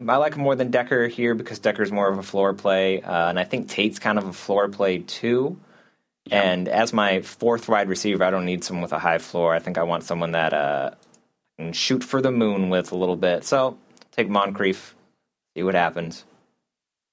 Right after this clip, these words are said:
Speaker 2: Yeah, he also could be on the verge of a huge breakout season. I know a lot of fantasy analysts are all over Dante Moncrief this
Speaker 1: Mm-hmm.
Speaker 2: year.
Speaker 1: Yeah.
Speaker 2: And last year he showed the capability, just not the consistency. So you're hoping that going into his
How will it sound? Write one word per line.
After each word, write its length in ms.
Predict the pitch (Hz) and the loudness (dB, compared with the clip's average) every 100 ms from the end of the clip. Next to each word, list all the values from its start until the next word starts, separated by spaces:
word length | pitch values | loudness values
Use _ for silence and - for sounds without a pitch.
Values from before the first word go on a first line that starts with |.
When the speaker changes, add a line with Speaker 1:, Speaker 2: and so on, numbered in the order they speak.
| _ _ | _ _
Speaker 2:
Yeah, 140 | - 92 | 0 2
he 200 | 110 127 | 2 2
also 600 | 117 117 110 101 101 101 | 0 0 0 2 -2 -4
could 220 | - 131 120 | 0 0 2
be 100 | 113 | 0
on 120 | 101 | 0
the 60 | 95 | 0
verge 260 | 95 95 95 | 0 0 -2
of 100 | 92 | -4
a 20 | |
huge 260 | 95 95 98 | -4 -4 -2
breakout 400 | 98 95 98 98 | 0 2 0 0
season. 340 | - 113 113 | -2 0 0
I 80 | 104 | 0
know 200 | 104 104 | 2 2
a 20 | 101 | 2
lot 160 | 95 | 0
of 60 | 95 | -2
fantasy 440 | 110 104 101 - | -2 0 -2 -2
analysts 460 | - 98 98 101 98 | 0 0 0 -2 0
are 80 | 71 | 0
all 300 | 90 95 90 | 0 2 0
over 260 | 92 101 | 0 0
Dante 340 | 98 101 101 101 | 0 0 0 0
Moncrief 600 | 95 98 101 113 110 - | 2 0 0 0 0 0
this 140 | 113 | 0
Speaker 1:
Mm-hmm. 80 | 98 | 2
Speaker 2:
year. 280 | 123 131 - - | 2 0 -4 -6
Speaker 1:
Yeah. 180 | 80 69 - - - | -4 -2 -6 -16 -4
Speaker 2:
And 220 | 104 107 | 0 2
last 360 | 110 123 123 - | 2 2 0 0
year 200 | 127 123 | 0 0
he 160 | 117 113 | 0 -2
showed 540 | - 123 117 117 113 - _ - | 0 2 2 0 -4 -12 _ -12
the 60 | |
capability, 840 | - 120 110 101 110 143 170 202 - - _ | -2 0 0 0 2 2 0 -4 -10 -20 _
just 180 | - 110 | -4 0
not 340 | 113 107 - - _ - | 2 2 -2 -12 _ -14
the 60 | 101 | -8
consistency. 720 | 95 98 104 131 127 139 135 | -4 -2 -2 -2 0 0 0
So 140 | 117 | -2
you're 140 | 98 101 | 0 2
hoping 360 | 107 104 104 | 2 2 0
that 420 | 95 92 90 - - | 2 2 -2 -8 -2
going 340 | 98 98 98 | 0 2 2
into 300 | 95 98 92 | 0 0 -2
his 440 | 90 90 - - | -2 -2 -6 -8